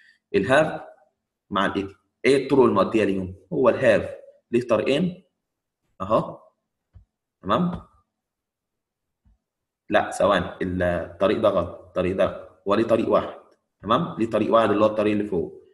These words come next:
والإيتين هو اللي ليه طريق برضه. ليه ده؟ ليه طريق واحد. هما طريق واحد بس.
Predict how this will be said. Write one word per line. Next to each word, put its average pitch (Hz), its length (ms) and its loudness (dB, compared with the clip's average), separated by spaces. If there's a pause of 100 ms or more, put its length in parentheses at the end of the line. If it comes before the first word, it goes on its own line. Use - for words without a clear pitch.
(220)
والإيتين 135 420 2
هو 123 160 2
اللي 110 140 2
ليه 113 120 -2
طريق 104 200 -4
برضه. - 400 -4
ليه 110 160 -2
ده؟ 113 180 -4
ليه 104 140 -4
طريق 104 260 -4
واحد. 85 160 -4 (140)
هما 110 140 0
طريق 104 240 0
واحد 101 240 -4
بس. - 220 -4